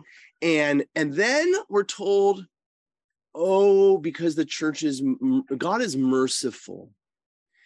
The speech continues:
and we need to accompany these people." No, we need to tell the truth in love. Yeah?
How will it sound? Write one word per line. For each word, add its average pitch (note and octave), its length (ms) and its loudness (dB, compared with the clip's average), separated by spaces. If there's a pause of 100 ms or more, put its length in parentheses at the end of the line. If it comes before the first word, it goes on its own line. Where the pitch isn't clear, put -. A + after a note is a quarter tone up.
(400)
and E3+ 460 2
we D#3+ 180 2
need G3 200 0
to G3 120 2
accompany F3 840 -4
these G2 380 -10
people." - 360 -20 (1500)
No, D#4+ 840 2
we C#4 160 4
need C#4+ 180 4
to D4 80 0
tell C4 200 -4
the B3 100 -4
truth A#3 380 -6
in C4+ 200 2
love. D4 440 0 (1500)
Yeah? G3+ 240 -2